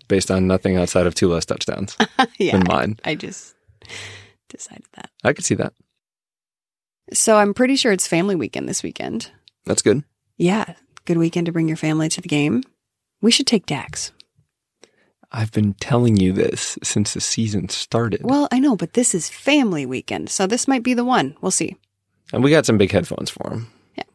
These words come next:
Speaker 2: we'll
Speaker 1: He
Speaker 2: make
Speaker 1: got
Speaker 2: it work.
Speaker 1: a big noggin.
Speaker 2: <laughs> We'll make it work. It's a two thirty game. I already mentioned that.
Speaker 1: Beautiful weather.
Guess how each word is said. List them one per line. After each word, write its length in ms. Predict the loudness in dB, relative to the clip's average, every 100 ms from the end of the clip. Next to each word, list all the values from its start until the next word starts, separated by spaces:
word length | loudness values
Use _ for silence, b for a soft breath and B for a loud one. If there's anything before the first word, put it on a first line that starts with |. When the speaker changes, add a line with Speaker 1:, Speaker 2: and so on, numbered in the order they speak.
| _ _
Speaker 2:
we'll 100 | 0
Speaker 1:
He 60 | 2
Speaker 2:
make 80 | 0
Speaker 1:
got 60 |
Speaker 2:
it 20 | -2
work. 180 | -2 0
Speaker 1:
a 40 |
big 100 | 0
noggin. 480 | -2 -2 -4 -6 -8
Speaker 2:
<laughs> 60 | B B B B -16 -4
We'll 140 | -2
make 200 | -2 -4
it 80 | -6
work. 260 | -8 -10 -12 _ _ _ _ _
It's 100 | 2
a 240 | 4 4 2
two 180 | 0 2
thirty 240 | 2 2
game. 320 | 2 2 0 -6 _ _ _ -6
I 20 |
already 140 | -4
mentioned 360 | -2 -2 -2 -2
that. 200 | -4 -6 _ -4
Speaker 1:
Beautiful 300 | -4 -2 -2
weather. 320 | 0 -2